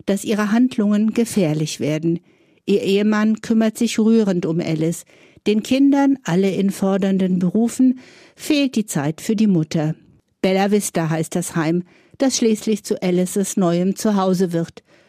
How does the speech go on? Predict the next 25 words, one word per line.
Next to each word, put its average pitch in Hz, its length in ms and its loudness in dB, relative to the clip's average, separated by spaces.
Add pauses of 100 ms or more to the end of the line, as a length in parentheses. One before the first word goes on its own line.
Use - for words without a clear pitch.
(160)
dem 262 140 4
letzten 170 520 -2
aller 170 280 -2
Wahrscheinlichkeit 170 840 -2
nach. 170 340 -2 (500)
Ab - 240 -4
diesem 208 380 2
Punkt 190 460 -2
kommt 214 280 -2
die 240 100 0
Tochter, 151 540 -4 (220)
die - 80 0
Erzählerin 214 680 0
der 196 160 -2
zweiten 170 460 -4
Buchhälfte, 175 580 -4
ins 160 240 -4
Spiel. 160 360 -2 (500)
Zu - 160 0
sehen, 240 420 2
wie 196 100 -2
ihre 196 220 -4
tatkräftige, 175 920 -6 (300)
resolute 226 580 2
Mutter 214 440 0